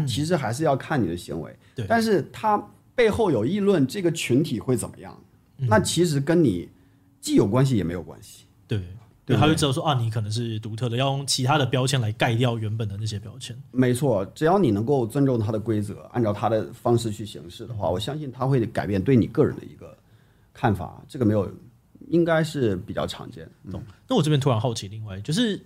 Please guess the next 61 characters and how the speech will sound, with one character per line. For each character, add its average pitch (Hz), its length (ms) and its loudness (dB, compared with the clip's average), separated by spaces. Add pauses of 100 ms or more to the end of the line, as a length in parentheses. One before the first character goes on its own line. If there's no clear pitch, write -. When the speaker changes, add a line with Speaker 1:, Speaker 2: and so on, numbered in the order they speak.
(180)
Speaker 2:
刚 196 160 0
刚 208 80 2
讲 147 140 0
到 135 160 2
说， 135 180 0
在 139 160 2
这 147 100 2
十 120 280 -2
二 131 80 -2
年 107 180 -6
间 110 280 -4
都 127 180 2
过 131 200 4
得 113 80 0
蛮 101 200 -4
开 101 180 -6
心 98 240 -4
的， 101 160 -16 (220)
那 269 100 -2
有 196 100 2
没 123 120 2
有 147 160 0
哪 120 200 -2
些 143 400 2 (540)
时 - 340 0
刻 131 300 2
会 165 80 4
让 143 180 2
你 113 40 -4
觉 110 100 -2
得， 113 160 -2
啊， 139 280 -2
来 117 140 -2
了 135 160 2
这 135 120 0
里 101 100 -2
真 110 300 -4
好， - 320 -8 (160)
然 120 100 0
后 123 60 0
或 135 120 2
者 131 80 4
是， 156 60 0
啊， 151 100 0
这 165 140 0
个 143 100 2
真 131 160 -2
的 131 60 0
好 127 160 -6 (140)
棒 98 200 -2
哦， 101 80 -10
是 110 140 0
我 127 160 2
以 120 80 0
前 110 180 -2
没 110 120 0
有 113 100 0
体 110 160 -6
会 110 220 -2
过 110 240 -4
的？ - 80 -20